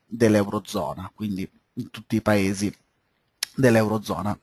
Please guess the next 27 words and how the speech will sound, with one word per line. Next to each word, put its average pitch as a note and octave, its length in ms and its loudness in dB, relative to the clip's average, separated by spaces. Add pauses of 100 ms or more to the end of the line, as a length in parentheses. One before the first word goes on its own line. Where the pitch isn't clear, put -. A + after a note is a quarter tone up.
per, A2 300 2
eh, - 180 -8
crescere G#2 420 0
hanno G#2 160 0
bisogno G#2+ 320 0
di G#2 100 -2
un G#2+ 100 2
euro G2 220 0
che G#2+ 140 -6
sia - 280 -2
il A#2 200 -4
più A#2+ 160 -2
debole F#2+ 560 -2
possibile. F#2 720 -6 (640)
Eh, C3+ 920 8
vi C#3+ 120 -4
segnalo D#3+ 680 6
appunto C3 680 0
che C#3+ 320 4 (960)
su - 160 -4
altri C3 340 4
cross, C#3+ 440 4
appunto, A2 320 -8
è - 20 -8
stata - 220 -12
fatta G#2 240 -8
dell'operatività. G#2+ 960 -2